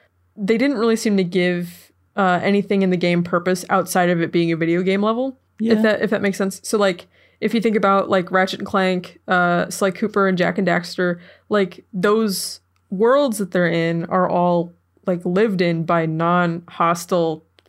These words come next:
Speaker 1: things. <laughs> Like,
Speaker 2: Right.
Speaker 1: like, in, in Ratchet and Clank, you're in, like, a,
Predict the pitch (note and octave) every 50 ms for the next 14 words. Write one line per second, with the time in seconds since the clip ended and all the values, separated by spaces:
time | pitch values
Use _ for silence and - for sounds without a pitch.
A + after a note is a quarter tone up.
0 | _ _ _ G3 F#3 E3 E3+ F#3 G#3 A#3+ C#4 E4 - - - - - - - -
1 | - - _ _ _ - - - - - - A3+ D3 D3 G#3+ G3+ D3+ D#3 D3 C#3
2 | G#3+ B3 - _ _ _ _ _ _ _ _ _ _ _ _ - G#3 G3+ F#3+ F3+
3 | F3 F3 - - - _ _ - A3 A3 G#3 G3 F#3 - A3 G#3 G3 G3 F#3+ G#3
4 | G3+ A3+ F#3 F#3+ G#3 - - G#3 G3+ G3 G3 - G#3+ G#3 G3 - G3 G3+ F#3+ F#3
5 | F#3 F#3 F#3 F#3 - _ - F#3 F3 F3 E3+ E3+ E3+ E3 F3 - -